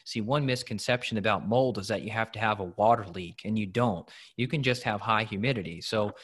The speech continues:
uh, here in Kentucky, uh, it's very similar to Idaho, where you'll get moisture at certain parts of the year. And so, uh, Idaho may be drier in some parts. I know Kentucky's humid pretty much all the time here, but if your house is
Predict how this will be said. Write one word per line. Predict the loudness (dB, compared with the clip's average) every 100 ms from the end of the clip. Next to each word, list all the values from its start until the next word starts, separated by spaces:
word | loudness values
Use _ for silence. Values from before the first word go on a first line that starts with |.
| -20 -20 _ -12
uh, | -8
here | -2 0 0
in | 0
Kentucky, | -4 -2 -2 0 -2 -4 -10 _ _
uh, | -6
it's | -6 0
very | 0 0
similar | 0 -2 -2 -4
to | -4 2
Idaho, | 4 4 2 0 -2 -2
where | -2 -2
you'll | -2 0 0
get | 2 0 0 -14 _ _ _ -2
moisture | 4 4 2 -2 -12 _ -6
at | -2
certain | -2 0
parts | 2 2 2
of | -2
the |
year. | 2 2 2 -4 -8
And | -6
so, | -2 2 2 0 -10 _ _
uh, | -8 -6 -8 -12 _ _ _ _ -2
Idaho | 0 2 2
may | 2 2
be | 0
drier | 2 4 4 2
in |
some | 0 -2
parts. | 0 -2 0
I | -2
know | -2
Kentucky's | -4 -4 -4 -6 -4
humid | -4 -4 -4
pretty | -2 0
much | 0 2
all | 2
the | 0
time | -4 -6 -6
here, | -6 -4
but | -4 -6 -10 -20 -20 -20 _ _ _ -20 -6
if | -4 2
your | 2
house | 4 4 4 2
is | -4